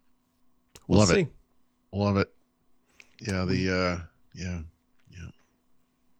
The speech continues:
Speaker 1: We'll see. I, yeah, I
Speaker 2: There is a, a kind of a new appetite, uh, f-, in antitrust for, what do you call it? Uh, when you,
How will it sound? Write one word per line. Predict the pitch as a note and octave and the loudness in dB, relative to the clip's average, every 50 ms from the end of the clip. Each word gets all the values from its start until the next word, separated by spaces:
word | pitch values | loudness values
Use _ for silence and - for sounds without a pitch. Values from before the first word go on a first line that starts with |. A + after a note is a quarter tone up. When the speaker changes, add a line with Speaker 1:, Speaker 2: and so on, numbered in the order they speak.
| _ _ _ _ _ _ _ _ _ - - - - - - - - _ _ _ _ _ _ _ _ _ - - - - - | _ _ _ _ _ _ _ _ _ -20 -20 -20 -20 -20 -20 -20 -20 _ _ _ _ _ _ _ _ _ -20 -20 -20 -14 -10
Speaker 1:
We'll | - F#3+ | -8 -4
see. | - - F3 D3 - | 0 0 0 2 4
I, | G#2 A2+ - - - - - - - - - - | 2 2 2 0 -14 -20 -20 -20 -20 -20 -12 -4
yeah, | G2 G2 G2+ F#2+ - | -2 -2 -2 -2 -2
I | - F#2 - - - _ _ _ _ _ _ _ _ - | -2 -2 -2 -2 -8 _ _ _ _ _ _ _ _ -6
Speaker 2:
There | - C#3 C#3 C#3+ | 0 4 4 6
is | D#3+ D#3 C3+ B2+ | 6 6 4 4
a, | C3 A#2 G#2+ G#2 G2 F#2+ - | 2 2 2 0 0 -2 -4
a | G#2+ A2 A2+ | -6 -8 -8
kind | - - A#2+ B2 | -8 -6 -4 -2
of | A#2 G2+ | -2 -2
a | G#2 | -2
new | G2 G#2 G#2 G2+ - | -2 0 0 -2 -2
appetite, | - F#2 F#2 - - G2 - - - F#2 E2 D2 - - - - - - - - - - G2+ - | -4 -6 -6 -4 -4 -4 -4 -2 -2 -2 -2 -2 -2 -4 -4 -4 -6 -8 -14 -20 -20 -20 -18 -12
uh, | - F2+ E2+ D#2+ D#2+ D#2 D#2 | -10 -8 -6 -6 -6 -6 -6
f-, | D#2 - - - - - | -8 -10 -14 -16 -10 -6
in | F2 E2 | -4 -2
antitrust | E2 E2+ E2+ - D2+ D2 D#2 - - E2 D2+ D2+ - - - - - | -2 -2 -2 -2 -2 -2 -2 -2 0 0 0 2 2 2 0 0 -2
for, | - - E2 D#2+ D#2 D2+ D2 D2 D2 C#2 D2 F2 - _ _ _ _ _ _ _ _ _ _ _ _ _ _ _ _ _ _ _ _ _ _ _ - | -4 -2 -2 0 2 2 2 2 0 -2 -4 -8 -16 _ _ _ _ _ _ _ _ _ _ _ _ _ _ _ _ _ _ _ _ _ _ _ -6
what | - C#3 | -2 -2
do | C3+ | 0
you | |
call | - - F2 - | 0 0 0 0
it? | G1+ - - | -2 -4 -4
Uh, | D#2+ D#2 C#2+ C2+ B1+ A#1+ | -4 -4 -2 -2 -4 -4
when | A#1+ D2+ D#2+ | -4 -4 -4
you, | D#2 E2 D#2 | -4 -4 -6